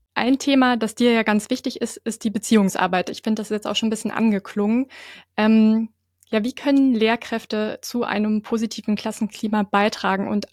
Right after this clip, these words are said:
auch einfach eine starke Verbindung zu ihren SchülerInnen schaffen?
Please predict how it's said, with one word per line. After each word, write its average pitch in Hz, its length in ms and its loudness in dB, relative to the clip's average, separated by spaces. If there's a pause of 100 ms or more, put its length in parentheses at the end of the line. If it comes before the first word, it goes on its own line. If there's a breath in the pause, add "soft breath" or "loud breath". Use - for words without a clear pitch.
(120)
auch 202 180 -2
einfach 208 300 -4
eine 208 200 -2
starke 208 300 -2
Verbindung 208 600 0
zu 202 360 -4
ihren 196 320 -4
SchülerInnen 202 800 -2
schaffen? 214 480 -6